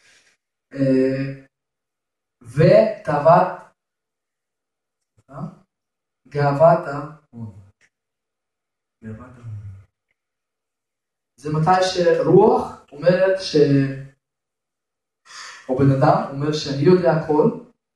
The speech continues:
ויש לו רו-, רוח של התנגדות. סליחה, התנגדות.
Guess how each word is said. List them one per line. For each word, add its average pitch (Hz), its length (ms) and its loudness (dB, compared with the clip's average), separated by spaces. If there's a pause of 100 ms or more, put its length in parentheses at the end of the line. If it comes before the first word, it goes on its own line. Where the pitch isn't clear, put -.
(300)
ויש 226 360 2
לו 233 60 6
רו-, 165 360 4
רוח 233 340 4
של 185 220 -6
התנגדות. 143 680 -2 (1800)
סליחה, - 360 -20 (120)
התנגדות. 139 880 -8